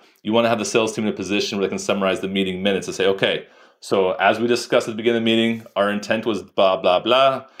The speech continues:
We aligned on we wanna do these two or three things. So I will circle the wagons on our side. I'll come back to you by next Tuesday. 'Cause you don't wanna rely on founders or C E Os to have to do that stuff. I mean, moving the deal along through the process and owning the follow-ups is on the salesperson.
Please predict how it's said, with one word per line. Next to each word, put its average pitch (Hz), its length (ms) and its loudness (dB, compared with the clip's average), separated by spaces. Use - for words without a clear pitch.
We 107 180 2
aligned 104 400 2
on 98 80 2
we 101 80 -2
wanna 98 260 0
do 101 80 -4
these 98 160 -4
two - 180 -4
or 101 120 -2
three 98 320 -6
things. 120 360 -2
So - 320 -2
I 92 180 2
will 101 120 0
circle 110 300 -4
the 101 100 -2
wagons 101 460 0
on 98 100 4
our 113 160 4
side. 110 320 2
I'll 95 100 -2
come 95 200 -6
back 95 240 2
to 101 80 -8
you 98 80 -4
by 92 160 2
next 87 240 -8
Tuesday. 123 540 0
'Cause 127 140 -4
you 143 80 2
don't 170 180 2
wanna 165 180 4
rely 123 340 4
on 113 140 2
founders 104 340 2
or 98 40 0
C 101 360 -2
E 101 40 2
Os 95 200 2
to 98 60 -2
have 87 80 -2
to 90 60 -6
do 87 200 -10
that 76 240 -2
stuff. - 340 -8
I 85 60 -4
mean, 92 420 -12
moving 127 400 0
the 123 100 0
deal 113 300 2
along 101 640 0
through 98 140 -8
the 95 80 -4
process 98 640 0
and 101 220 -10
owning 101 280 -2
the 98 100 -2
follow-ups 107 600 2
is 98 100 -10
on 95 140 0
the 87 80 -6
salesperson. 127 880 -2